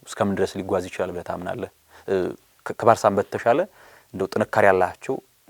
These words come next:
ሊያስቸግሩት ይችላሉ ለምታስባቸው ክለቦች እነማን ናቸው በቻምፒየንስ ሊግ?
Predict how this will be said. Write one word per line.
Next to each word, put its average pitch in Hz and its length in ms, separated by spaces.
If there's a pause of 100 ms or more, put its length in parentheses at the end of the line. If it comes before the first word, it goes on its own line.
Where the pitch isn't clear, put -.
(320)
ሊያስቸግሩት 113 520
ይችላሉ 92 240
ለምታስባቸው - 680
ክለቦች 92 380
እነማን 90 340
ናቸው 92 220
በቻምፒየንስ - 440
ሊግ? - 160